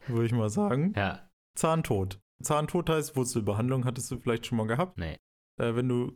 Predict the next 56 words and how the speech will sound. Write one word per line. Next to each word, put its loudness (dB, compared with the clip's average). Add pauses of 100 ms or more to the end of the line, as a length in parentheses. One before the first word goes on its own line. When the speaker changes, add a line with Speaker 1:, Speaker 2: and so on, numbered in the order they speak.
Speaker 1:
Glück -2
hast, -2
wird 0
es -2
nicht -2
richtig, -4
also -4
du -2
merkst 0
es -2
schon 0
rumpeln, 0
also 2
da 4
geht 0
ja 2
jemand 2
mit, -4
wird -2
ja 4
deine 0
Wurzel 0
rausgepult 0
aus -2
deinem 2
Zahn 0
Speaker 2:
Ja, 4
Speaker 1:
mit -2
so 2
Speaker 2:
mhm. 2 (120)
Speaker 1:
Widerhaken. 0 (880)
Speaker 2:
Entschuldigung. 0 (240)
Speaker 1:
Das 2
ist -2
ein 2
bisschen 2
wie 0
beim 2
Rohrreiniger, 2
bloß -2
mit -2
Zacken, 0
wo 2
dann 2
in 2
deinen 0
Zahn 0
reingehen 2
und 2
dann 2
ratsche, -2
ratsche, 0
ratsche, -2
ratsche, -2
ratsche, -2
ratsche. 0